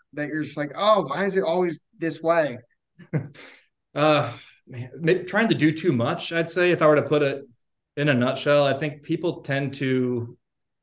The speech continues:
Speaker 2: wanna say everything that they possibly can about the brand or the product in a very small space. And sometimes less can be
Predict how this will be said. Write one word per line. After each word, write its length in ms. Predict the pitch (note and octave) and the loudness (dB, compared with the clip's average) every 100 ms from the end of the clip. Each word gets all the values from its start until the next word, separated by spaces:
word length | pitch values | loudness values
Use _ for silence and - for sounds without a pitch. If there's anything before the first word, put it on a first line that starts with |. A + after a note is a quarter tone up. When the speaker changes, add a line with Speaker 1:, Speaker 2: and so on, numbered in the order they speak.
| _ _ _ _ | _ _ _ _
Speaker 2:
wanna 280 | B2+ C#3 C3+ | -4 0 0
say 280 | - B2+ A#2 | 2 0 2
everything 840 | A#2+ C3+ C3 C3+ B2 B2 A#2+ A#2 - - | 0 0 -2 -2 -2 -2 -4 -4 -10 -6
that 160 | B2+ | -2
they 120 | B2+ | -2
possibly 460 | A#2 B2 A#2+ B2 B2 | -2 -2 -2 -2 -6
can 380 | A#2 A#2+ B2 A#2+ | -2 -2 0 -2
about 440 | A#2+ A#2 A#2 - | 0 -2 -4 -10
the 60 | A#2+ | -6
brand 480 | A#2+ B2+ C3+ C3+ B2 | -2 -2 0 0 -2
or 60 | |
the 80 | A2 | -4
product 520 | - B2 B2 B2 A#2 - _ _ _ - | -4 -2 0 -2 -4 -14 _ _ _ -6
in 140 | B2+ | -4
a 40 | A#2+ | 2
very 240 | A#2+ A#2+ | 2 2
small 300 | A#2 B2 A#2 | -2 -2 -2
space. 420 | A#2 A#2+ A#2+ A#2 | -2 0 0 0
And 100 | C3 | -4
sometimes 360 | D3+ F3 C3 A2 | -4 -2 -4 -2
less 380 | A#2 A#2 - - | -2 -2 -4 -10
can 200 | C#3 A#2 | -8 -4
be 440 | A2+ A2 G#2+ | -2 -4 -6